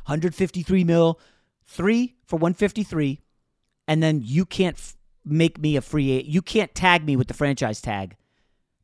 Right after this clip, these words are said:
after that, and I can do what I want. If I'm happy and we're rolling,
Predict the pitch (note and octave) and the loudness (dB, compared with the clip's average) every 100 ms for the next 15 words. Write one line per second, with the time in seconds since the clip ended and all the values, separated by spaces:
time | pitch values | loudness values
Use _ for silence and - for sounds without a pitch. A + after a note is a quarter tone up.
0 | _ - C#3+ - G#2+ E2+ - - C#3+ C3+ | _ -8 -4 -4 -4 -6 -14 -10 -6 -2
1 | D3+ E3 C3 G#2 D3+ D3 C3+ B2 G2+ G2 | -2 -2 -4 -4 -2 0 -2 -4 -6 -6
2 | D3+ D#3+ F#3 G3 G3+ G3 E3 D3+ G3+ C#4+ | -4 -2 -2 -2 -2 -2 0 2 2 2
3 | D#4+ | -4